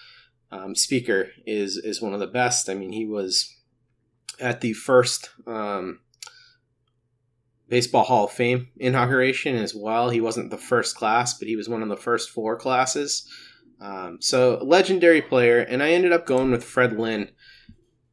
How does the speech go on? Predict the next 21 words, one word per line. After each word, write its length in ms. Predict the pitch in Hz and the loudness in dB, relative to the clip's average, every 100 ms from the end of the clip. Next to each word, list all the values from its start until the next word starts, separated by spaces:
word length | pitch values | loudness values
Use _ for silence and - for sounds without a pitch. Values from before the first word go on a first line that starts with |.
| _ _ _ _ _ | _ _ _ _ _
over 300 | - 151 131 | 2 4 4
him. 400 | 120 117 101 - _ _ _ _ _ _ | 2 0 -4 -8 _ _ _ _ _ _
And 140 | - 170 | 2 4
the 60 | |
big 220 | 170 294 - | 6 4 4
reason 420 | 147 160 143 123 | 6 6 4 4
why 240 | 117 127 | 6 6
I 100 | 123 | 6
went 220 | 120 123 120 | 4 2 -2
with 160 | 117 | -6
Fred 420 | - - 127 110 | -4 2 4 2
Lynn, 280 | 104 113 127 | -2 -2 0
the 100 | 110 | -2
Red 280 | 92 101 123 | -2 -2 0
Sox 360 | - 139 139 - | 2 4 2 0
Fred 300 | - 147 135 | 0 2 2
Lynn, 360 | 135 143 147 - | -2 -2 -4 -8
is 140 | 113 | -6
because 420 | 113 127 151 156 | -4 -2 0 0
for 240 | - - 143 | 0 0 2
those 640 | 120 165 196 214 - - | 4 6 4 2 -4 -6